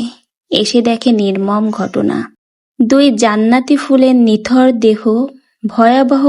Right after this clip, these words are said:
অবস্থায় পড়ে আছে রক্তমাখা। এই ঘটনায় সকলেই ভেঙে পড়ে। তার বাবাকেও ডাকা হয় এবং প্রতিবেশীরাও ছুটে আসে। এসে দেখে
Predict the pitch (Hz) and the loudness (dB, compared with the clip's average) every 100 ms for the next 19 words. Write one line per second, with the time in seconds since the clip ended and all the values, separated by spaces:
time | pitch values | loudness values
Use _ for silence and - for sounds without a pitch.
0 | 269 214 214 226 - 254 233 311 - _ | 2 2 0 -2 -2 0 2 2 -2 _
1 | _ _ _ _ - 226 233 233 233 - | _ _ _ _ -2 0 2 0 -2 -2
2 | 330 349 262 202 180 - 185 - - - | -4 -2 -2 -2 -4 -6 -8 -8 -10 -10
3 | - 233 _ _ _ _ _ _ 254 285 | -10 -10 _ _ _ _ _ _ -2 2
4 | 311 247 233 226 254 262 226 208 262 - | 2 0 0 0 2 2 2 2 -2 -4
5 | _ _ _ _ _ _ - - 240 233 | _ _ _ _ _ _ -12 -2 -2 0
6 | 262 262 277 330 - _ _ 240 226 202 | 2 4 4 2 -4 _ _ -2 2 2
7 | 202 196 190 208 269 - _ _ _ _ | 0 0 0 2 -2 -4 _ _ _ _
8 | _ _ _ _ - 262 269 226 214 220 | _ _ _ _ -2 2 2 0 0 0
9 | 240 269 262 247 233 262 277 240 240 214 | 2 4 4 2 0 0 2 2 4 2
10 | 208 214 208 214 214 247 254 247 269 269 | 2 -2 0 -2 0 2 2 2 0 2
11 | 233 214 285 - _ _ _ - - - | 0 -2 -8 -16 _ _ _ -6 -2 0
12 | 185 - 202 - - 247 _ _ - _ | -2 -2 -4 -6 -6 -8 _ _ -20 _
13 | - 226 233 262 240 226 226 - | -4 -2 2 0 2 0 -2 0